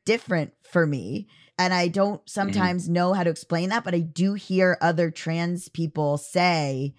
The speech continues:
Speaker 1: you know, other trans people who are, like, gay trans people say, like, "Yeah, I just,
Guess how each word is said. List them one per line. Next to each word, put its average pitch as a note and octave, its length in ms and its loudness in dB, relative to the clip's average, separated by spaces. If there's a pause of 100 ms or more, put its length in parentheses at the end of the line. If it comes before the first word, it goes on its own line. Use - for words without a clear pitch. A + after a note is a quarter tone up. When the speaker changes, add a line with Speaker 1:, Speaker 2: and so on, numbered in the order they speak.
(540)
Speaker 1:
you G3 100 2
know, F3 180 4
other G#3 220 4
trans F#3+ 300 -2
people F3 260 0
who E3+ 140 4
are, D#3 200 4
like, D3 220 0
gay E3 200 4
trans A3+ 280 -4
people D#3 460 0 (320)
say, G#3 500 4
like, D#3+ 300 0 (420)
"Yeah, A3 300 6
I F3+ 100 6
just, G3 340 0